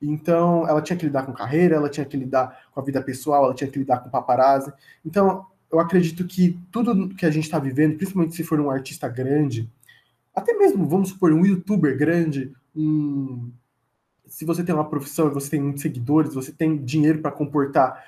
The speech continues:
é, estrutura pra isso, você precisa se profissionalizar.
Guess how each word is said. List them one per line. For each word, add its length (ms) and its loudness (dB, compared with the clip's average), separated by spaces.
é, 80 -4
estrutura 640 2
pra 180 0
isso, 200 0
você 200 0
precisa 360 -2
se 120 -2
profissionalizar. 880 0